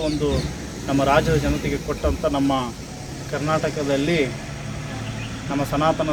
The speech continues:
ಧರ್ಮದಲ್ಲಿ ನಡ್ಕೊಂಡು ಬಂದಂಥ ಪದ್ಧತಿ ಇದೆ. ಹಾಗೆ ನಮ್ಮ ಮಠದಲ್ಲಿಯೂ ಕೂಡ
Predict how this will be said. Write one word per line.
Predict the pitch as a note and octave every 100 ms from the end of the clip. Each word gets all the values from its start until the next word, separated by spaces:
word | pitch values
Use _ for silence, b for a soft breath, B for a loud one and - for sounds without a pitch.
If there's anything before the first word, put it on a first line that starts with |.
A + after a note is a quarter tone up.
| C3+
ಧರ್ಮದಲ್ಲಿ | C3+ C#3 C3+ D3
ನಡ್ಕೊಂಡು | E3 C#3+ D#3+ E3 D3+
ಬಂದಂಥ | C#3 C#3 C3+
ಪದ್ಧತಿ | F3+ F3 D3+ C#3 C3+
ಇದೆ. | A#2 A2+ - - - - - - - - - - - - -
ಹಾಗೆ | E3+ F#3 G3+ F3+
ನಮ್ಮ | D#3 F3+ G3+ G3 G3 F3
ಮಠದಲ್ಲಿಯೂ | D3+ F3 F#3+ G#3 G#3
ಕೂಡ | E3+